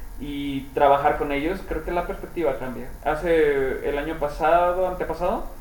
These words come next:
trabajé de maestro en un lugar, y algo que me di cuenta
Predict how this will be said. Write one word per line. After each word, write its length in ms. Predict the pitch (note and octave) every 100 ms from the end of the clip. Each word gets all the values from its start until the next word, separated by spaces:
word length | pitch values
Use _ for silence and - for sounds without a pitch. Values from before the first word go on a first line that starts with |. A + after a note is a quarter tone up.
| - - - - -
trabajé 380 | C#3+ C#3 C#3 D#3
de 100 | D#3+
maestro 560 | D3 C#3 - B2+ B2 A2
en 120 | B2+
un 100 | C3+
lugar, 380 | C3+ B2 A#2 - -
y 280 | D3+ D3 C#3+
algo 280 | D3+ G3
que 100 | G3
me 120 | D#3 D3
di 100 | D#3
cuenta 600 | F3+ F#3 F#3 D3+ D#3